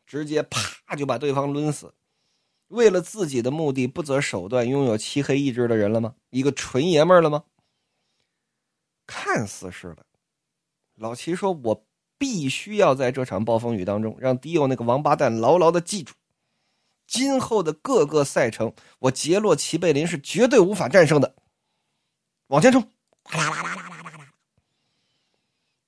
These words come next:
那再说迪欧呢？迪欧果然就在不远处的前方，骑着这匹马，捂着自己这脸，啊，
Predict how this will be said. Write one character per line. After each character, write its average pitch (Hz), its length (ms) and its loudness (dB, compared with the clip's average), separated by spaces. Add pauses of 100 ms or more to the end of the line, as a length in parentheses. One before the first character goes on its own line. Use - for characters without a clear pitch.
(120)
那 196 140 -6
再 190 180 -2
说 190 160 -4
迪 226 240 -6
欧 208 140 -4
呢？ 170 100 -14 (540)
迪 202 180 -16
欧 170 100 -4
果 107 300 -2
然 131 180 0
就 214 160 -2
在 135 140 2
不 127 180 0
远 85 160 0
处 110 200 -8
的 95 80 -4
前 95 280 -8
方， 104 160 -6 (680)
骑 - 340 -10
着 185 120 -12
这 170 160 -6
匹 165 200 -10
马， 127 400 -6 (280)
捂 131 240 -4
着 175 100 4
自 202 160 -4
己 135 80 -4
这 175 120 -2
脸， 117 220 -10 (580)
啊， 143 800 -8